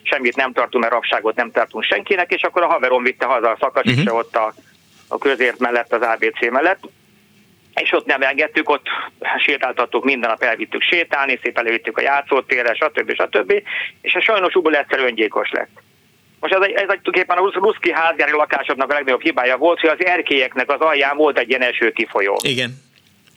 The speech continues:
Speaker 1: Na most úgy Bubul elindult világá, és nem vette észre, hogy lift nincsen,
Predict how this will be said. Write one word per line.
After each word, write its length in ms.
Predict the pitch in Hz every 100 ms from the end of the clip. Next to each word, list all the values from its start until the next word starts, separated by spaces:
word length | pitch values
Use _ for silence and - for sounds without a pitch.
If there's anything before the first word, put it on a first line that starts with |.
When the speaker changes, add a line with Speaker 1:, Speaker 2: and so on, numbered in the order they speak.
| _ - -
Speaker 1:
Na 120 | 175
most 160 | 196 202
úgy 180 | 202 208
Bubul 300 | 214 180 180
elindult 420 | 185 175 156 147 -
világá, 640 | 170 202 190 156 127 113 - - - -
és 120 | 156
nem 180 | 190 160
vette 260 | 139 -
észre, 240 | 147 143 135
hogy 100 | 131
lift 240 | 151 -
nincsen, 540 | 185 226 - 135 110